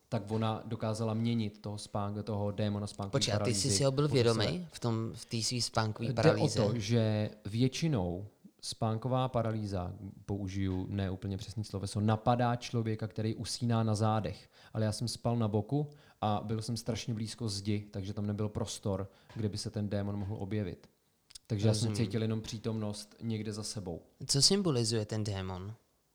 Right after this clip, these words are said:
Speaker 1: Já vůbec nevím, ale co jsem tak četl, tak by to prostě měla být hra tvýho mozku. Jo, já jsem si to celý, celý ten proces jsem si sám pro sebe pojmenoval vězeň ve vlastním těle, protože ty vidíš, že to tělo spí,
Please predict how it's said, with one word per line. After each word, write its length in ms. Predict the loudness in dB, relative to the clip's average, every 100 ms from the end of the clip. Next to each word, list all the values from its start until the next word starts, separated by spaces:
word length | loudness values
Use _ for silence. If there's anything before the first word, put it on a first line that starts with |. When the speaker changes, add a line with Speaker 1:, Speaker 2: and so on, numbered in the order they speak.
| _ _ _ _ -2
Speaker 1:
Já 280 | 4 4 4
vůbec 300 | 2 0 0
nevím, 300 | 0 0 -4 -2
ale 160 | 0
co 120 | -2
jsem 160 | -2 -2
tak 160 | -2 -2
četl, 320 | -4 -2 -2
tak 140 | -2
by 100 | -4
to 120 | -4
prostě 300 | -4 -6 -2
měla 220 | 0 0 0
být 200 | -2 0
hra 240 | 2 2
tvýho 340 | 0 -2 0
mozku. 420 | 0 -2 -6 -8 -10 _ _ _ -20 -20 _ _ 6
Jo, 140 | 6 8
já 180 | 6
jsem 180 | 4 0
si 120 | 0
to 120 | 0 -2
celý, 380 | 2 2 2
celý 280 | 2 0 0
ten 140 | 0 0
proces 400 | 0 0 -2 -2
jsem 140 | -2
si 120 | -2
sám 280 | 0 0 0
pro 180 | -2 -2
sebe 420 | -2 0 0 0 -6 -20 -20 0
pojmenoval 580 | 4 6 6 6 4 4
vězeň 480 | 4 6 6 4
ve 120 | 4 2
vlastním 480 | 2 0 2 4
těle, 320 | 4 4 4 0 -8 _ _ -6
protože 600 | -2 0 2 4 6 4 0 -4
ty 100 | 0
vidíš, 340 | 0 0 -2
že 100 | 0
to 100 | -2
tělo 280 | 0 2 2
spí, 480 | -2 -2 -4 -4